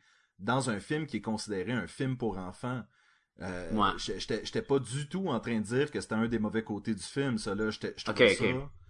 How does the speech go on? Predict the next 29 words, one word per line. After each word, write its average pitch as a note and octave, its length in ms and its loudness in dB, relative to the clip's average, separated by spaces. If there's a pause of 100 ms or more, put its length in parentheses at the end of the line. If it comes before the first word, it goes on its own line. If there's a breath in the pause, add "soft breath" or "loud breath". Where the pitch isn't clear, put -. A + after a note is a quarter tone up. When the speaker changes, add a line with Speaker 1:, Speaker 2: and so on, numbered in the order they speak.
(340)
Speaker 1:
je - 60 -16
trouvais A2 200 -2
ça D3 280 2
intéressant C3+ 960 0
en G2+ 160 -2
tant A#2 280 -2
que, F2+ 360 -2
que, F2 320 -6 (100)
en F#2+ 80 -6
tant C#3+ 160 0
qu'adulte. A#2+ 720 -2 (380)
Je F#2+ 160 -6
me A#2 80 2
demandais A#2+ 340 2
vraiment, B2 460 0
j'ai, G#2+ 200 0
je, G2+ 220 -4
j'aurais G#2+ 240 -2
le A2 60 0
goût B2+ 100 -4
d'avoir A#2+ 280 2
un A#2 120 0
enfant G#2+ 320 -4
juste C3+ 220 -6
pour - 140 -6
expérimenter G#2+ 680 0
avec G2+ 160 -4
son A2 140 -2
cerveau, G#2+ 480 -4